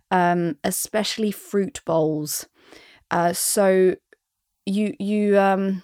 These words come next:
you don't have to think about this too much further down the line if you, uh, put your starter in the fridge, which you can do after it's kind of got active and you've got it running. You can have it in the fridge and not feed it as often. But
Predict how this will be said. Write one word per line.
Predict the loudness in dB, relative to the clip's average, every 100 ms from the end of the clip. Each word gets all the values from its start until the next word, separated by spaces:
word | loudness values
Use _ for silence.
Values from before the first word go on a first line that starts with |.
| _ _
you | 0
don't | 4 4 4
have | -2 -6
to | -4 -2 0 -2
think | -2 -4
about | 0 0
this | 0 -6
too | -4 -2
much | -2 -4
further | -2 0 0
down | 0 0
the | 0
line | 0 0
if | -4 -4
you, | -4 -4 -4
uh, | -4 -4 -6
put | -8 -2
your | 0 0
starter | -2 -4 -2
in | -4
the | -4
fridge, | -4 -4 -2 -6 -6
which | -8 -6
you | -10
can | -6 -4 -2
do | -2 -2 -4 -10 -20 -20 -20 _
after | -4 -4 -4 -4
it's | -4 -8 -12
kind | -6 -4
of | -4 -8 -20 _ _ -20 _ -2
got | -2 0
active | -8 -4 -2 -2
and | -2 -4
you've | -2
got | -2 -4
it | -2
running. | -2 0 -2 -4 _ -20 _
You | -4
can | -2 -2
have | -2
it | 0
in | -2
the |
fridge | -2 -2 -2
and | -2 -2
not | -2 -4
feed | -6 -4
it | -2
as | -2 -6
often. | -6 -6 -8 -8 -20 -20 -20 -20 -20 -20 _
But | 0 2 2 -2 -12